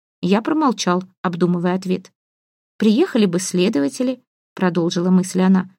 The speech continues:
«стали бы копаться в разрухе, снимать отпечатки ауры и магии, нашли бы виновника». «Не факт», вмешался я. «Не думаю, что взломщик хотел сделать что-то серьезное, скорее напугать, но вы правы. Наши учащиеся редкие пакостники,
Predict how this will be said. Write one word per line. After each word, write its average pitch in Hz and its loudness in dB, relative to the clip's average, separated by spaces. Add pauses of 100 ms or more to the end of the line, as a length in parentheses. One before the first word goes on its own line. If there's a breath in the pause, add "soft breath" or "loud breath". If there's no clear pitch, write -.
«стали 370 0
бы 190 2
копаться 202 -4
в 190 -4
разрухе, 180 -2 (180 loud breath)
снимать 220 2
отпечатки 208 -4
ауры 196 2
и 185 4
магии, 202 2
нашли 190 2
бы 220 0
виновника». 226 -2 (560 soft breath)
«Не 180 2
факт», 269 -2 (260)
вмешался 185 0
я. 190 0 (260)
«Не 190 6
думаю, 190 4
что 180 -2
взломщик 180 0
хотел 185 0
сделать 175 0
что-то 165 -6
серьезное, 180 0
скорее 214 0
напугать, 214 0 (260 loud breath)
но 180 -2
вы 190 0
правы. 233 -4 (300)
Наши 269 0
учащиеся 180 -2
редкие 190 -2
пакостники, 180 -6